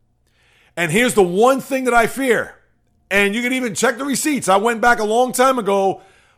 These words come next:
hoping that Steve Cohen wasn't going to look at this as a shiny new toy and that he was just going to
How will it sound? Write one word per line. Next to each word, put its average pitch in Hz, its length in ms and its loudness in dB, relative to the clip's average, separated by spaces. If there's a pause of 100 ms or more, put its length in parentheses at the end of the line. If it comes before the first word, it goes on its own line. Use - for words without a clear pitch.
hoping 262 480 0
that 214 160 -2
Steve 254 340 -2
Cohen 233 360 2
wasn't 247 340 2
going 233 220 -2
to 196 100 -2
look 233 260 0
at 165 100 -4
this 185 380 -4 (260)
as 180 200 0
a 165 120 -2
shiny 240 420 -2
new 233 140 -4
toy 214 460 2
and 180 200 -4
that 175 140 0
he 180 80 -4
was 180 140 -4
just 180 200 -6
going 175 220 -4
to 160 440 -2